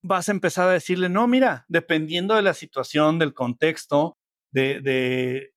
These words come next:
de los interlocutores, vamos a ir volviéndonos mucho más inteligentes cuándo, cómo y en dónde podemos ser valientes y en dónde no". Y creo que ahí es donde todos podemos empezar a ser más valientes.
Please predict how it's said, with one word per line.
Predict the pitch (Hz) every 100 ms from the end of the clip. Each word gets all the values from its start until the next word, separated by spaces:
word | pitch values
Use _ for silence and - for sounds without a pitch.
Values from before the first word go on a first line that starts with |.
| -
de | 147
los | 143 -
interlocutores, | 139 147 139 147 170 - 185 165 254 - _ _ _ _ _ -
vamos | 160 156 190 180
a | 180
ir | 170
volviéndonos | 190 180 175 180 185 170
mucho | 170 202 202 202
más | 185 175 196
inteligentes | 180 165 151 - 175 143 151 143
cuándo, | - 170 165 180 180 175
cómo | 160 160 170 170
y |
en | 139 139
dónde | 139 151 160
podemos | - 127 139 185 185
ser | 180
valientes | 175 165 147 131 175 214 - _ _ _ _ -
y |
en | 131
dónde | 131 127 123
no". | 120 98 _ _ _ _ _ _ _
Y | 175
creo | - 196 202
que | - 208 185 - _ _ _ -
ahí | 147 165 202
es | 220
donde | 190 180 160
todos | - 185 180
podemos | - 151 170 160
empezar | 156 131 123 143
a | 151
ser | - 143
más | 151 139
valientes. | 143 160 220 - - -